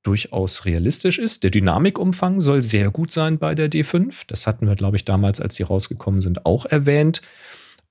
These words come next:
Und ja, wenn du halt mit sehr dunkler <laughs> Umgebung zu tun hast und dann einem sehr hell beleuchteten Mond oder so,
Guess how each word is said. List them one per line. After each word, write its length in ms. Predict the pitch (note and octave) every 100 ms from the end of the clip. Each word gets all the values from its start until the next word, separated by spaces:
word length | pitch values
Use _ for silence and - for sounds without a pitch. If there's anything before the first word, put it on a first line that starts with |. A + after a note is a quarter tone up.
| -
Und 540 | G#2 G#2 G#2 - - - -
ja, 360 | C#3+ F3+ F2+
wenn 140 | F#2 G#2
du 140 | G2
halt 220 | G#2 G#2
mit 160 | G#2 F#2+
sehr 380 | G#2 A2 C#3+ C3
dunkler 640 | A2 B2+ C3 C#3 B2 A#2+
<laughs> 0 |
Umgebung 500 | A2 A2 B2 B2+ C#3
zu 180 | - C#3
tun 360 | C3+ C#3+ C#3+
hast 300 | D3+ E3 -
und 200 | - A2
dann 220 | G#2+ G2+ G#2 - - - _ _
einem 320 | B2 G#2 G2 G2+
sehr 260 | G#2+ B2+
hell 160 | B2 B2+
beleuchteten 540 | B2 B2 C3 C#3+ C3+
Mond 380 | A2+ A#2 E3 F3
oder 300 | D#3+ E3+ F3
so, 280 | F#3 G#3